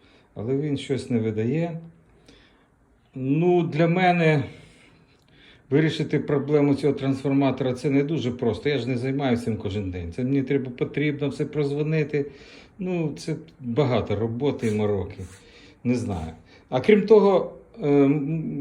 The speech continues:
можливо, що і компресор не працює. Зараз я знайшов ось такий трансформатор,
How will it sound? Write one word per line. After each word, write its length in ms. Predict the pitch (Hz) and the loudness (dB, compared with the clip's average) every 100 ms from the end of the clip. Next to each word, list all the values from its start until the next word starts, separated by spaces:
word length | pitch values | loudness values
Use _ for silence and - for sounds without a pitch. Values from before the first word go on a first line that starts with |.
| 143 | -2
можливо, 460 | 165 151 175 180 180 | 0 2 2 4 2
що 280 | - 185 | 2 2
і 640 | 180 185 180 180 175 170 165 | 2 2 2 2 4 4 2
компресор 600 | - 190 262 247 165 143 | -2 -2 2 2 2 2
не 100 | 131 | 2
працює. 520 | 131 120 - 95 95 - - - _ | 0 -4 -4 -4 -4 -8 -20 -20 _
Зараз 340 | 147 175 165 | 0 2 2
я 140 | 170 156 | 2 2
знайшов 460 | 139 151 - 151 | 2 0 2 4
ось 120 | 135 131 | 4 2
такий 300 | 135 - 123 | -2 -2 -2
трансформатор, 840 | 120 120 - 123 123 120 - | 0 -2 -2 -2 0 0 -2